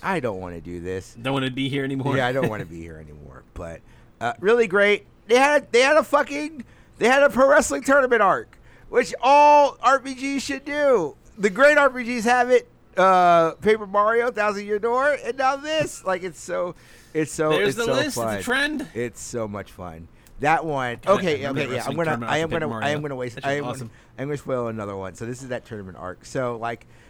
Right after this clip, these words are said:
Speaker 1: you're fighting with this dude, right? Who's, like, you know, he's like your, your Hulk Hogan or Macho Man or whatever. And, like, th-, when you're going into the finals, you see him, like, you see him, like, drink this bottle, right? And I'm like,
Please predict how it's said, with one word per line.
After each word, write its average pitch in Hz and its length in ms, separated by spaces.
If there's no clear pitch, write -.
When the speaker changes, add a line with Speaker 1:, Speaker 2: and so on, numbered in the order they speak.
Speaker 1:
you're 165 80
fighting 240 240
with 190 100
this 143 120
dude, 107 300
right? 107 300
Who's, 127 220
like, 110 200
you 127 80
know, 95 320
he's 117 160
like 123 200
your, 98 320
your 104 240
Hulk 117 260
Hogan 101 400
or 95 160
Macho 104 360
Man 85 280
or 82 80
whatever. 78 460
And, 120 220
like, 113 340
th-, 127 140
when 147 220
you're 151 140
going 156 300
into 180 220
the 139 80
finals, 127 560
you 120 80
see 135 200
him, 139 280
like, 107 340
you 120 120
see 143 200
him, 135 220
like, 104 240
drink 113 300
this 110 180
bottle, 95 580
right? 151 420
And 147 100
I'm 160 140
like, 127 340